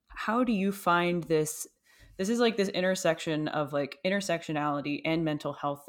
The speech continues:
and being a Harry Potter fan? It seems like a lot to juggle when you have an author who is sometimes, um, or not sometimes, but, you know, very often, uh, not,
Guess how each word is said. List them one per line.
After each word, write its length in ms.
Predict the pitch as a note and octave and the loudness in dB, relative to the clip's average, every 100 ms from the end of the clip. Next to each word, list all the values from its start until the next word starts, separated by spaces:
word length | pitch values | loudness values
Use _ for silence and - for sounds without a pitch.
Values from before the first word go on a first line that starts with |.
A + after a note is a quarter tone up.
| - | -4
and 220 | D#3+ D#3 | -2 0
being 260 | D#3 D3+ C#3+ | 0 0 -2
a 60 | |
Harry 280 | C#3 D3 C3+ | -6 -10 -10
Potter 360 | - D3+ D3+ D3 | -6 -4 -2 -6
fan? 420 | - B2+ A#2+ C#3 _ _ - | -8 -8 -6 -10 _ _ -16
It 60 | - | -8
seems 300 | A3 D4 C4+ | -4 -2 0
like 160 | A#3+ | 2
a 40 | E3+ | 2
lot 320 | D#3 E3 - | 4 2 2
to 100 | D#3+ | -8
juggle 640 | C#3 D#3 D#3+ D3+ C#3 E3 E3+ | -2 -2 0 0 0 -2 -4
when 260 | D#3 C#3+ | -4 -2
you 100 | D3+ - - | -6 -8 0
have 360 | F#3 E3+ D3 - | 0 0 -4 -10
an 100 | D#3+ | -10
author 520 | - C#3 - D#3 C#3+ - | -6 -6 -4 -6 -6 -4
who 80 | D3+ | -4
is 140 | D3 | -2
sometimes, 760 | - D3+ - C#3+ C#3 C#3+ - - _ _ _ _ D3 | -4 -8 -4 -2 -2 -2 -6 -12 _ _ _ _ -8
um, 320 | C#3+ C#3 - - | -8 -8 -12 -8
or 200 | D#3 C#3+ - | -8 -8 -6
not 180 | D#3 | -4
sometimes, 440 | E3 D#3+ C#3+ D3 - | -4 -4 -4 -4 -4
but, 220 | D#3+ - | -4 -2
you 80 | D3+ | -2
know, 100 | C#3+ | -2
very 320 | D#3 D3+ - | 0 0 2
often, 560 | D3+ E3+ - D#3 D3 - _ _ _ _ - - - | 2 2 0 -2 -2 -6 _ _ _ _ -20 -20 -14
uh, 360 | - D#3 D3+ F2 - - - _ _ _ _ _ _ _ _ _ _ _ _ _ _ _ - - - - | -6 -4 -4 -6 -10 -14 -16 _ _ _ _ _ _ _ _ _ _ _ _ _ _ _ -20 -18 -20 -8
not, 480 | G3 F3 G3 - | -2 2 2 0